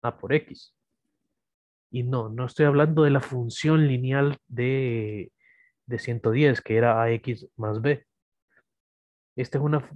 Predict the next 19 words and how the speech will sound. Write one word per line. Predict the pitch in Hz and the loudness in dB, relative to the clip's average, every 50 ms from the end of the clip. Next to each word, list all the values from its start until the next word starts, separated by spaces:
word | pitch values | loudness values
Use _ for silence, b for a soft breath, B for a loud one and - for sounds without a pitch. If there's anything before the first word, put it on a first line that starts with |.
| - | -10
una | - 139 143 151 147 135 135 131 127 123 117 | -6 -4 -2 0 0 0 0 0 -2 -2 -4
función | - - 131 127 120 - - 143 156 170 | -8 -10 -10 -10 -8 -6 -4 -4 -4 -4
cuya | 165 - 156 135 113 | -4 -4 -4 -2 -2
gráfica | 110 117 147 175 - - 151 - - 131 131 | 0 2 2 2 0 -2 -8 -4 -2 -2 -2
es | 131 - - | -2 -4 -6
una, | 139 135 131 127 120 120 113 110 - - - - | -8 -6 -4 -4 -4 -4 -4 -4 -6 -8 -10 -12
es | 117 107 - | -12 -10 -8
una | 131 123 110 | -6 -4 -4
recta, | 101 117 147 156 - - - 139 | -2 0 0 -2 -2 -2 -4 -2
es | 139 123 - | -2 -2 -6
una | 127 120 117 | -6 -6 -4
línea | 113 120 123 123 123 120 | -4 -4 -4 -2 -4 -4
recta, | 123 143 143 127 _ - 147 151 _ _ _ _ _ _ _ _ | -2 -2 -2 -2 _ -8 -10 -10 _ _ _ _ _ _ _ _
pero | - 151 151 156 | -2 0 0 0
no | 147 139 | 0 -2
es | 127 117 | -4 -4
una | 131 131 123 | -4 -6 -6
función | - - 127 113 - 127 117 113 | -6 -8 -12 -10 -8 -8 -6 -6
lineal | 113 110 120 147 170 165 170 143 | -6 -4 -2 -2 0 0 -2 -2